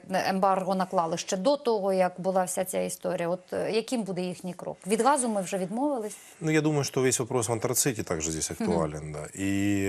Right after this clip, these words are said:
Speaker 2: э, пос-, м, где-то пару дней назад буквально Д Н Р заявили о том, что они приостанавливают поставку угля,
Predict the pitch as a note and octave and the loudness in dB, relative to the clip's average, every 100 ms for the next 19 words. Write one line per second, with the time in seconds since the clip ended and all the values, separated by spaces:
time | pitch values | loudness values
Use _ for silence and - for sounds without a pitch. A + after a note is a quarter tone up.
0 | F#2+ F#2 F#2+ F#2+ - - G2 - F#2+ - | 0 0 -2 -6 -12 -16 -12 -6 -4 -4
1 | - G2+ G#2 F#2+ - A2 F#2+ - A#2 G2+ | -4 -4 -4 -6 -6 -8 -8 -14 -14 -4
2 | G#2+ G#2 G#2 G2+ A2+ G2 - F#2+ F#2 F2 | -2 0 -2 -2 -2 -4 -2 -2 0 -2
3 | F2 F2 G2+ A2+ G2 E2 F2 F2 E2+ E2 | -4 -4 0 2 2 0 -2 -2 -4 -6
4 | F2 - F2 E2 F2+ - F#2+ E2+ E2 - | -8 -6 -6 -2 -2 -2 -4 -4 -6 -6
5 | - E2 - E2 D#2 | -4 -6 -6 -6 -4